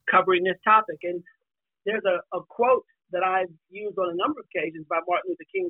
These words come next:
Junior talking about, uh, the reaction of riots and why riots happen and why people riot, et cetera. And, um, I, I was prepping for this call, you know, we were gonna talk today, and I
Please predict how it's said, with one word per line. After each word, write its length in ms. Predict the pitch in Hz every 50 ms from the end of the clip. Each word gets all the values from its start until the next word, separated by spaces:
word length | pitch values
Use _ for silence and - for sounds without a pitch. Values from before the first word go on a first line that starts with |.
| -
Junior 380 | - 233 294 285 233 202 175 -
talking 320 | - 196 196 196 - 185 175
about, 320 | 165 170 170 170 170 160 - _ - _ _ _ _ _ _ -
uh, 400 | 170 165 160 160 151 143 - - 151 147
the 80 | 170 170
reaction 440 | 180 180 185 185 180 - - 175 175
of 80 | 165
riots 400 | 180 180 180 175 160 139 147 - -
and 100 | 160 165
why 180 | 170 175 180 180
riots 400 | 175 175 175 175 165 165 - -
happen 440 | 185 202 196 - - - 165 160 151 143
and 100 | 143 143 143 _ - - _ -
why 180 | - 160 175 175 - -
people 240 | 170 175 - 156
riot, 320 | 160 170 180 185 180 160 151
et 140 | 151 147 -
cetera. 400 | - - - - - 170 160 165 _ - _ _ _ _ _ -
And, 480 | 196 190 190 190 185 180 180 180 180 180 170 170 _ _ _ _ _ _ _ _ - 175
um, 400 | 170 165 165 160 165 165 156 151 _ _ _ _ -
I, 160 | 185 180 190 - - -
I 100 | 185 190
was 180 | 185 185 170 160 _ _ _ _ _ _ _ _ _ _ _ _ -
prepping 400 | - 277 269 - 247 233 220 202 196 -
for 240 | 208 196 202 196 196 190
this 160 | 220 226 226 - -
call, 400 | 220 247 254 226 180 175 180 196
you 60 | 196
know, 80 | 196 196
we 80 | 202 202
were 140 | 196 196 196
gonna 160 | 190 - -
talk 240 | 214 240 277 277 _
today, 320 | 226 196 180 165 175 196
and 80 | 190 185
I 80 | 190